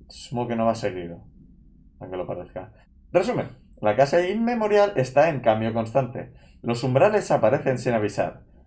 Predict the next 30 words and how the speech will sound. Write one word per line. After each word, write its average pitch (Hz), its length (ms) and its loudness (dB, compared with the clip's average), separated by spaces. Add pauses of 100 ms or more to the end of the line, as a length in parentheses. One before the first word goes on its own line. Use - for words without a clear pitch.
Lo 110 160 0
que 101 100 0
dichos 127 300 -4
umbrales 156 400 2
contienen 113 540 0
es 143 160 -2
algo 202 240 2
que 143 80 -2
solo 170 280 0
podemos 143 300 -2
saber 127 320 2
cuando 104 260 2
ya 107 160 2
se 110 140 0
han 113 120 0
manifestado. 104 640 -4 (1800)
La 90 100 -8
teoría 113 260 4
más 160 160 2
aceptada 190 460 2
es 202 80 -4
que 208 100 0
los 214 160 -2
umbrales 220 380 2
son 214 180 0
dimensiones 170 580 0
vibrando 156 440 2
en 185 80 0
una 196 160 2
frecuencia 139 1200 8